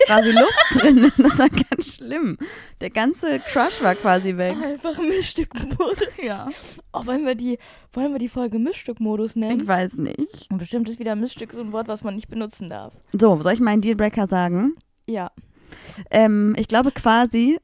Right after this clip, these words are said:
Speaker 1: also ich glaube, beim
Speaker 2: Können wir
Speaker 1: Lügen
Speaker 2: noch mal über die Chips reden?
Speaker 1: Nein. Beim Lügen ist es, glaube ich, so eine Sache. Kommt drauf an, was du lügen würdest. Wenn das Lügen, also die Lüge mit einem Vertrauensmissbrauch oder mit einem Vertrauensbruch zu tun hat oder mit irgendwas,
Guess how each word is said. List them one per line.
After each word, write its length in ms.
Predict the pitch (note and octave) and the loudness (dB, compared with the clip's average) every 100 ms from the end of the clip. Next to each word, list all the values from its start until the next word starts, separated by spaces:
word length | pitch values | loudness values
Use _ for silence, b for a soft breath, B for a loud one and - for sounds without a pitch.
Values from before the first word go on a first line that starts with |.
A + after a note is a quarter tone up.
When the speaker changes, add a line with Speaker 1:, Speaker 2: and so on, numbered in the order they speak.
| - - | -6 -2
Speaker 1:
also 160 | F3+ | 0
ich 80 | F#3+ | 0
glaube, 320 | A#3 A#3 C4 - - - - - | 2 4 4 0 -6 -18 -18 -2
beim 240 | G#3 G#3 | 2 4
Speaker 2:
Können 140 | G3+ | 6
wir 380 | A3 C4+ - G3+ | 8 6 6 4
Speaker 1:
Lügen 220 | A3+ D#4 D#4+ | 6 6 4
Speaker 2:
noch 180 | E4 | -2
mal 100 | E4 | -2
über 140 | D#4+ D4 | -2 -2
die 160 | D4 | -6
Chips 400 | - F4 - - - | -6 -6 -6 -14 -6
reden? 220 | B3+ C4+ | 6 8
Speaker 1:
Nein. 280 | G3 F#3 E4+ A#4 B B B B B B B | 8 8 6 4 B B B B B B B
Beim 160 | A3 A3 | 2 4
Lügen 300 | A3 C#4+ C4+ | 8 8 6
ist 100 | A#3 | 4
es, 100 | A#3+ | 2
glaube 220 | A#3 A#3 | 4 4
ich, 60 | A#3+ | 4
so 100 | A#3 | 4
eine 180 | A3+ G#3 | 4 4
Sache. 360 | G#3 G#3 F#3+ | 2 2 -4
Kommt 300 | - G#3+ G#3+ | 0 0 2
drauf 140 | G#3 - | -2 0
an, 300 | G3 G3 F3+ | 0 0 2
was 320 | G3+ - - | 0 0 -6
du 120 | E3+ | -4
lügen 360 | E3 D#3 D#3 D#3 | -2 0 0 0
würdest. 240 | D#3 - | -2 0
Wenn 80 | F#3+ | 2
das 180 | F#3 F#3+ | 2 2
Lügen, 420 | G3+ C4 D4 D#4+ | 4 6 6 4
also 180 | - E3+ | 2 2
die 140 | E3 | 0
Lüge 320 | E3 G3 B3 A#3+ | 2 4 6 6
mit 220 | G3+ - | 4 0
einem 120 | E3+ | -2
Vertrauensmissbrauch 1160 | - F3 G3+ G3+ G3 - E3+ - - D3+ F#3+ A3 | -4 -2 2 2 0 0 -2 -2 -2 0 2 0
oder 160 | F3+ | 0
mit 100 | E3 | 0
einem 140 | D3 E3+ | 0 -2
Vertrauensbruch 720 | F3 - F#3+ F3+ - - D#3+ | -4 0 2 2 -4 -8 -8
zu 140 | - | -10
tun 140 | F3 G3+ | -4 0
hat 100 | F#3+ | 0
oder 160 | E3+ E3 | 0 -4
mit 120 | E3 | -2
irgendwas, 440 | E3+ F#3 F3 - | -2 0 -2 -4